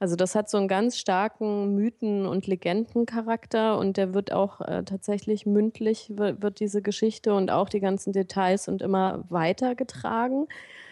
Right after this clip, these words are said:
Ähm, und dann gibt's natürlich den ganzen Merchandise und irgendwie auch so Sachen wie diese Rewe-Sammelkarten et cetera. Und da stehen ja dann auch wirkliche Details drauf, wie, wie groß sind die, auf welchem Planeten sind die geboren und so weiter.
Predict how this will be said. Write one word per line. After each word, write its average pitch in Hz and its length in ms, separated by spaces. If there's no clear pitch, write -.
Ähm, 202 260
und 190 140
dann 185 120
gibt's 185 180
natürlich 185 340
den 180 140
ganzen 170 380
Merchandise 214 840
und 180 300
irgendwie 175 480
auch 131 140
so - 160
Sachen 170 300
wie 170 60
diese 170 300
Rewe-Sammelkarten 202 1120
et 185 160
cetera. 196 640
Und 175 180
da 185 100
stehen 180 260
ja 180 100
dann 175 180
auch 165 240
wirkliche 185 400
Details 170 540
drauf, 160 440
wie, 180 160
wie 170 120
groß 160 480
sind 165 320
die, 170 240
auf 160 160
welchem 170 240
Planeten 165 500
sind 160 220
die 170 80
geboren 160 800
und 160 200
so 156 160
weiter. 143 460